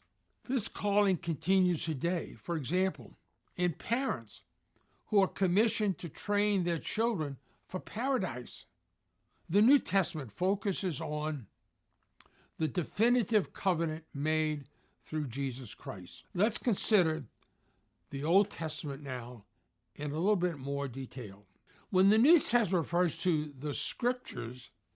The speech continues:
it is not a reference to the Bible, but to the forty-six books of the Old Testament. The New Testament, of course, had not yet been completed. The most important translation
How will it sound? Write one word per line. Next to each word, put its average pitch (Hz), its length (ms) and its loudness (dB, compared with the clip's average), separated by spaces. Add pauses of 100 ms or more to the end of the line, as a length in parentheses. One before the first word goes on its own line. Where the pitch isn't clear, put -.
(460)
it 170 180 -2
is 147 120 -2
not 208 260 2
a 202 60 6
reference 170 580 0
to - 160 -2
the 165 140 0
Bible, 202 580 2 (180)
but 151 200 -2
to 202 180 2
the 160 120 2
forty-six 214 1500 0
books 170 480 -2 (100)
of 160 160 -2
the 151 140 -4
Old 151 220 -2
Testament. - 520 -12 (240)
The 123 100 -8
New 120 180 -6
Testament, 185 480 -2
of 135 80 -12
course, 139 460 -8 (480)
had 143 120 -4
not 156 320 2
yet 147 300 -2
been 123 380 -6
completed. 156 560 -8 (380)
The 190 80 6
most 214 280 6
important 208 480 2
translation 190 760 0